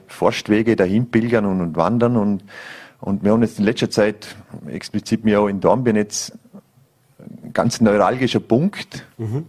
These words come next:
Speaker 1: wo wir einfach immer wieder Leute holen müssen und, und wenn wir den fragen, wie, ja, wie, wie sind sie da hergekommen? Ja, das App oder das App oder das App, und sind dann einfach überrascht worden von der Schwierigkeit, von der Tour, weil der,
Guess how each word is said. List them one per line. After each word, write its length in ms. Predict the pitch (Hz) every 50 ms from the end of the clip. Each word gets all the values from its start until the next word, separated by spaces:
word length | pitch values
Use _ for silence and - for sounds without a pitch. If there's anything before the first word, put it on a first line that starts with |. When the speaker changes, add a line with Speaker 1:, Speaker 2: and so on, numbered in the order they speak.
| - -
Speaker 1:
wo 160 | - 95 104
wir 220 | 107 104 95 -
einfach 320 | - 92 104 131 135 131 110
immer 240 | 113 117 123 120 113
wieder 160 | 113 101 98
Leute 340 | 92 92 98 117 - - 104
holen 220 | 101 110 117 117
müssen 400 | 110 113 120 120 - - 120 117
und, 200 | 104 107 107 95
und 140 | 87 98 98
wenn 140 | 95 95 98
wir 60 | 101
den 120 | 92 95 87
fragen, 380 | - 95 92 95 101 98 90
wie, 60 | 92
ja, 320 | 85 - 87 90 85 87 87
wie, 260 | 98 101 104 101 82
wie 100 | 90 101
sind 200 | 95 98 104 98
sie 80 | - -
da 80 | 90 87
hergekommen? 560 | 92 101 120 - - - 120 127 127 127 113
Ja, 260 | 104 107 113 113 113 - - - - - - - - - _ _
das 220 | - 98 113 113 107
App 240 | 107 107 107 -
oder 120 | 107 87 85
das 260 | 76 98 113 117 -
App 180 | 104 101 - -
oder 140 | 80 87
das 240 | 82 104 110 120 -
App, 180 | 123 117 120 - _ - - - - - - - - -
und 140 | - 101 -
sind 120 | - 110
dann 80 | - 95
einfach 220 | 92 110 113 113
überrascht 480 | 107 104 87 85 78 76 107 - - -
worden 220 | 104 101 98 101
von 120 | 95 - 92
der 180 | 92 92 95 95
Schwierigkeit, 500 | - - 104 107 113 110 - 87 85 82
von 140 | - - 85
der 160 | 82 82 -
Tour, 220 | - 90 90 87 85
weil 100 | 85 82
der, 220 | 85 82 82